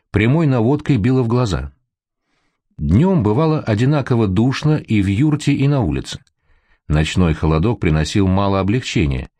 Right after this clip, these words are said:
Над всем живым в степи тучами роились комары. Артемьев с начала июля служил в оперативном отделе штаба под начальством того самого полковника Постникова,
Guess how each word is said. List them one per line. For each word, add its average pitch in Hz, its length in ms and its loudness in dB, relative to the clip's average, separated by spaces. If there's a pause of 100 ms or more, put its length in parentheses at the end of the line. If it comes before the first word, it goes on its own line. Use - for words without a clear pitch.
(380)
Над 78 240 0
всем 98 300 0
живым 101 420 0
в - 80 -10
степи 139 540 -4 (500)
тучами 170 380 0
роились 143 520 0
комары. 113 440 -2 (1200)
Артемьев 82 760 -2
с - 80 -14
начала 80 420 0
июля 123 240 0
служил 117 440 0
в 107 40 0
оперативном 107 680 0
отделе 95 360 0
штаба 82 560 -2 (380)
под 65 120 -2
начальством 101 600 0
того 95 240 0
самого 107 400 0
полковника 101 680 0
Постникова, 87 760 -2